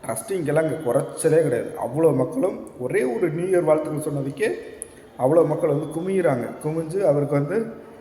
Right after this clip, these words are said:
நல்ல வளர்ச்சி, வெல்வழிச்சோன்னு அத்தனை மக்கள் ஓடி வராங்க. So, அவர் தான் வேகமா ஸ்டெப் எடுக்கணும். நல்ல கம்பெனினா அவர் தான் ஸ்டெப் எடுக்கணும்.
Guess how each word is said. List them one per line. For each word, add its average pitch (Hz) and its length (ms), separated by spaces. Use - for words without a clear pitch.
நல்ல 143 220
வளர்ச்சி, 147 300
வெல்வழிச்சோன்னு 151 560
அத்தனை 156 460
மக்கள் 147 240
ஓடி 139 180
வராங்க. 110 260
So, 113 380
அவர் 190 300
தான் 220 140
வேகமா 170 540
ஸ்டெப் 143 160
எடுக்கணும். 123 360
நல்ல 131 200
கம்பெனினா 120 720
அவர் 123 300
தான் 143 140
ஸ்டெப் - 260
எடுக்கணும். - 340